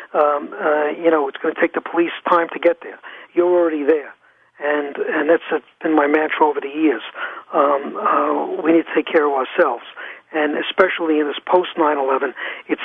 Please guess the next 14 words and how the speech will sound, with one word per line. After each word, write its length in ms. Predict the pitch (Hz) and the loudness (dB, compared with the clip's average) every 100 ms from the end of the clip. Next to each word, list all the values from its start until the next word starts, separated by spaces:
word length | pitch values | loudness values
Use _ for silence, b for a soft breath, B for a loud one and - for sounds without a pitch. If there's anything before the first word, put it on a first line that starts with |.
| - | 2
it's 480 | 175 180 170 151 - | 2 4 -2 -4 0
not 280 | 180 185 - 208 | 2 2 0 0
if, 160 | 170 - | 0 -2
it's 140 | 147 - | -10 -2
when. 300 | 165 143 135 | 0 0 0
Look 160 | 160 196 | 0 0
at 60 | |
these, 160 | - 165 - | -4 -10 -8
the, 180 | 160 147 | -8 -6
the 120 | 131 143 | -4 -4
club 260 | - 170 - - | 2 2 2 -2
shootings 380 | 170 165 165 160 | 2 2 0 0
and 160 | 156 | 0
whatever. 320 | 151 156 151 | 2 2 2